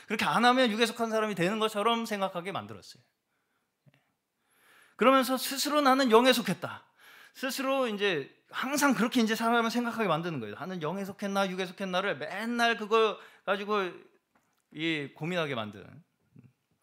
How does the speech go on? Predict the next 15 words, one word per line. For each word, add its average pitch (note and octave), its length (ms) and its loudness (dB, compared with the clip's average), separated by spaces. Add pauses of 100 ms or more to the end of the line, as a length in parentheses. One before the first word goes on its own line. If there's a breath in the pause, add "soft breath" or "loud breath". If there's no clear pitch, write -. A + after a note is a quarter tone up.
(480 soft breath)
그 A#3+ 220 0
착각에 C4+ 600 4
빠지게 A#3+ 420 0
한 A#3+ 400 -4 (300)
굉장히 A3+ 480 -2 (340)
위험한 G3 800 -4 (240)
이 C3+ 260 -10
사상을 B2 840 -10 (1300)
전파한 B2 420 -10
사람입니다. G#2 440 -16 (2750 soft breath)
자, B2+ 120 -6
여기서도 G#3 360 -2
마찬가지로 D3+ 640 -4
결국은 C#3 500 -10
그 F3+ 300 -6